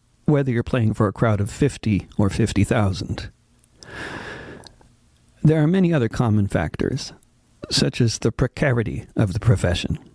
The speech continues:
If you're used to packing living rooms for house concert tours, you wonder whether next year you'll get all those volunteer hosts wanting to book you again,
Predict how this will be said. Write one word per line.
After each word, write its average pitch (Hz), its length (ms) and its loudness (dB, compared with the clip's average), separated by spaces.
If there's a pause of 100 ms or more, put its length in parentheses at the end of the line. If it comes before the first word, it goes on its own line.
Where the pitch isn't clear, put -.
(960)
If 143 220 2
you're 151 80 4
used 165 300 0
to 147 80 0
packing 135 420 2
living 127 240 2
rooms 117 360 4
for 107 220 0
house 123 220 0
concert 95 420 -2
tours, 87 400 0
you 113 140 6
wonder 113 400 2
whether 113 320 2
next 120 320 0
year 117 120 6
you'll 117 200 4
get 120 180 2
all 107 140 2
those 107 240 2
volunteer 104 640 2
hosts 104 380 -2
wanting 104 300 -2
to 110 120 0
book 156 220 -2
you 87 120 0
again, 69 360 -4